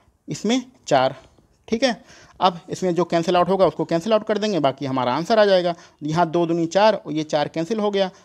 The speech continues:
तो यहाँ बचा पाँच और यहाँ तीन त्रिक का नौ, यानी कि हमारा आंसर आ रहा है पाँच अनुपात नौ, ठीक है। तो इस तरह के जो अनुपात वाले प्रश्न होंगे उसमें डायरेक्ट आप अनुपात का मान रखेंगे, जो कटने वाला होगा कट जाएगा, आपका आंसर आ जाएगा, ठीक है।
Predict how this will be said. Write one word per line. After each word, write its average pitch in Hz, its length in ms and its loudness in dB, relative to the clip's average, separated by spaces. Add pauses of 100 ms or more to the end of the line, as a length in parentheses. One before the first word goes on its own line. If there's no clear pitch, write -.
(120)
तो 139 60 -6
यहाँ 156 200 -2
बचा 156 220 0
पाँच 208 360 -2
और 147 180 -6
यहाँ 151 320 -2
तीन 156 140 -2
त्रिक 151 260 -10
का 233 160 4 (240)
नौ, 165 240 0 (300)
यानी 151 180 0
कि 170 100 -2
हमारा 151 320 0
आंसर 143 300 0
आ 147 100 2
रहा 143 240 -2
है 175 120 0 (100)
पाँच 143 200 -2
अनुपात 139 400 -4 (360)
नौ, 127 220 -4 (500)
ठीक 170 120 -6
है। 196 100 -4 (280)
तो 196 100 2
इस 220 120 2
तरह 226 160 2
के 240 120 -2
जो 233 120 0
अनुपात 202 360 2
वाले 170 200 4
प्रश्न 170 260 -6
होंगे 185 200 0
उसमें 214 300 0
डायरेक्ट 190 300 4
आप 185 140 -2
अनुपात 175 380 0
का 175 80 0
मान 170 200 0
रखेंगे, 185 300 -4
जो 165 140 -2
कटने 170 280 -4
वाला 170 200 0
होगा 170 180 2
कट 139 160 -4
जाएगा, 160 300 0
आपका 147 300 0
आंसर 240 340 -4 (300)
आ 165 140 6
जाएगा, 127 380 0 (300)
ठीक 233 120 -4
है। 240 80 2